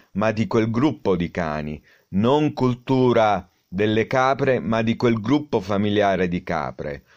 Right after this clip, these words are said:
non cultura animale collegata ai leoni come idea generale, ma di quel determinato gruppo sociofamiliare di leoni, perché all'interno di un gruppo sociale stabile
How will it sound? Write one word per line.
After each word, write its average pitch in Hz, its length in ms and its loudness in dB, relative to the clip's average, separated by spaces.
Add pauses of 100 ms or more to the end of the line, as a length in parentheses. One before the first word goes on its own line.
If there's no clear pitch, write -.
(160)
non 143 400 2
cultura 123 880 2 (200)
animale 107 800 0
collegata 98 720 0
ai 101 240 0
leoni 117 680 2
come 95 220 0
idea 98 280 2
generale, 107 720 2 (300)
ma 120 260 2
di 135 120 2
quel 135 240 2
determinato 135 840 2
gruppo 113 460 0
sociofamiliare 95 1300 0 (380)
di 95 260 -2
leoni, 78 640 2 (400)
perché 95 260 -2
all'interno 123 840 2
di 113 120 2
un 113 160 4
gruppo 127 380 2
sociale 110 500 0
stabile 95 840 -2